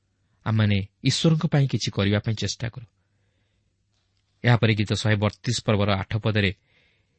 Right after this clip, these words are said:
ଏହିପରି ଲେଖା ଅଛି, "ହେ ସଦାପ୍ରଭୁ, ଉଠ, ତୁମ୍ଭେ ସ୍ୱପରାକ୍ରମର ସିନ୍ଧୁକ ସହିତ ଆପଣା ବିଶ୍ରାମ ସ୍ଥାନକୁ ଗମନ କର।"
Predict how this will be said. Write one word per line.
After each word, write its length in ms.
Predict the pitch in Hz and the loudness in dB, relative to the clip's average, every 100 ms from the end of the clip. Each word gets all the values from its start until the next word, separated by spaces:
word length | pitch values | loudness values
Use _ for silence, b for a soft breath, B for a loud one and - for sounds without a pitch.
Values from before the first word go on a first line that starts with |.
| - | -2
ଏହିପରି 280 | 117 107 98 | 0 2 0
ଲେଖା 220 | 98 127 | 2 0
ଅଛି, 220 | 127 - 131 _ _ _ _ _ _ _ _ - | 0 -2 -6 _ _ _ _ _ _ _ _ -2
"ହେ 60 | 147 | 0
ସଦାପ୍ରଭୁ, 580 | - 127 117 - 95 120 139 | 2 2 0 0 -4 -4 -4
ଉଠ, 200 | 117 - 117 139 - _ _ _ _ - | -6 -6 -4 -6 -8 _ _ _ _ -4
ତୁମ୍ଭେ 180 | 113 120 | 0 2
ସ୍ୱପରାକ୍ରମର 920 | - 170 170 143 143 147 135 123 123 127 | 4 2 2 2 2 0 0 2 4 2
ସିନ୍ଧୁକ 400 | - 117 117 120 | 0 0 0 0
ସହିତ 320 | 120 117 117 117 | 0 2 2 2
ଆପଣା 360 | 101 - 104 | 0 0 0
ବିଶ୍ରାମ 380 | 98 107 - 151 | 0 -2 -2 0
ସ୍ଥାନକୁ 380 | 147 131 127 123 110 | 0 0 0 0 -2
ଗମନ 260 | 95 95 95 | -2 -2 -4
କର।" 180 | 101 | -6